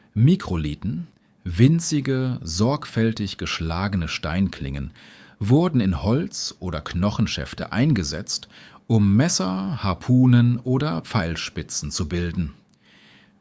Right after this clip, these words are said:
Die Vielseitigkeit dieser Werkzeuge spiegelte die Anpassung an die veränderte Umwelt wider.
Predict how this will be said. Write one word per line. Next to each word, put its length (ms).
Die 320
Vielseitigkeit 1000
dieser 260
Werkzeuge 720
spiegelte 560
die 180
Anpassung 600
an 100
die 80
veränderte 720
Umwelt 560
wider. 340